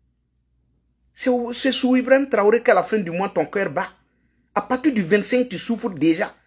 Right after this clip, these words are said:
Il y a des gens qui commencent, les fonctionnaires souffrent à partir du vingt-cinq. Quand ils vont, ils trouvent que l'argent n'est pas versé, les gens souffrent.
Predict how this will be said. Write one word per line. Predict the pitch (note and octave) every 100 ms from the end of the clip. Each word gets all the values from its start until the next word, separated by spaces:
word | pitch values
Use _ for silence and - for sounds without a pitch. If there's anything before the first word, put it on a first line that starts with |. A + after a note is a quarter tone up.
| _ _ _ _ _ -
Il |
y |
a | C#4
des | C#4
gens | F4
qui | -
commencent, | - G3+ A#3 A#3
les | F3
fonctionnaires | - A#3+ C4 D4+
souffrent | - E4+ D#4+ A4
à |
partir | - - G3
du | B2+
vingt-cinq. | A#2+ - B2 - _ _ _
Quand | - F4
ils | B3
vont, | C#3 F3 C#4+ C#4+ - _
ils | F#3 -
trouvent | C4 C4
que | C4
l'argent | E3+ D3 F#3+
n'est | D3
pas | E3+
versé, | C3+ A#2+ D#3+
les | A#2
gens | D#3+
souffrent. | D#3+ B2+ -